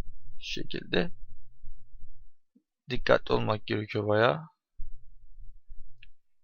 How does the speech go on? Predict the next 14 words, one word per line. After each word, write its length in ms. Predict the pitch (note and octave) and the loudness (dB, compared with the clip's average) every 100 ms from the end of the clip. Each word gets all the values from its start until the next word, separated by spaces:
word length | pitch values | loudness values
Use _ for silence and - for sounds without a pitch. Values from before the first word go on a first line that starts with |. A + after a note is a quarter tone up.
| _ - - - - - - - - - - | _ 0 0 -2 -6 -6 -4 -6 -4 -4 -2
Şu 80 | |
şekilde 360 | - E3 - B2+ | 0 0 4 8
arkadaşlar. 680 | A#2 A2+ A#2 A2+ D#3+ F3 - _ _ _ - - | 8 8 6 8 12 10 8 _ _ _ 0 4
E, 60 | B2 B2 A#2 A#2 B2 | 6 6 6 6 8
dört 260 | D#3+ D3+ | 8 10
kere 200 | - B2+ | 10 10
ekrana 220 | C#3+ D3+ | 10 10
ya-, 120 | E3 D#3+ | 10 12
ekrana 140 | D#3 | 12
yazdırdı. 400 | E3 D3+ B2 A2+ | 12 12 10 6
İstediğimiz 420 | C3+ - D3+ D3 | 4 4 4 6
kadar 220 | - A2+ | 8 10
ekrana 320 | A#2+ B2 B2+ C3+ | 10 8 8 10
yazdırabiliriz. 960 | D3 C#3+ D3 D3+ B2 G#2 A#2+ E3+ - | 10 10 8 6 6 6 6 4 0